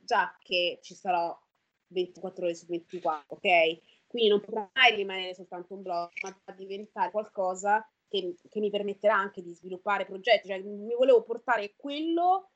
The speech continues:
il mio bagaglio di esperienze appunto nel mondo delle agenzie creative o anche nelle organizzazioni non governative, perché per un anno sono stata all'organizzazione di Gorbaciov, la sede italiana, e lì mi occupavo di sviluppo di partnership, eh,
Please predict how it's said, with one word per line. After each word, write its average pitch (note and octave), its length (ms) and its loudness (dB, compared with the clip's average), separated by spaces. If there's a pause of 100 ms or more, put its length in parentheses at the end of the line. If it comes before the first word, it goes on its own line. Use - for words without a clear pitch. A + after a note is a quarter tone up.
(140)
il A3 100 -14
mio A#3 180 0
bagaglio A3 600 0
di A#3+ 80 -10
esperienze A3 720 -2
appunto G#3+ 280 -8
nel G3 120 -8
mondo F#3+ 200 -10
delle F#3 140 -8
agenzie F#3 380 -12
creative F#3+ 720 2 (160)
o F3+ 100 -2
anche F#3 260 -4
nelle F#3 160 -8
organizzazioni F3+ 960 -6
non F3+ 140 -4
governative, F#3+ 380 -2
perché F3 180 -12
per - 100 -18
un F#3 100 -6
anno G3 160 -2
sono F3 160 -8
stata F3+ 220 -6
all'organizzazione F3 1120 -4
di F#3+ 120 -12
Gorbaciov, F3+ 520 0
la F3+ 100 -6
sede F3 180 -8
italiana, F3+ 480 2
e E3 40 0
lì F3 100 -2
mi F3 80 -4
occupavo E3 380 -4
di E3 300 -6
sviluppo F3 320 -8
di E3+ 100 -10
partnership, E3+ 800 -4
eh, E3 240 -4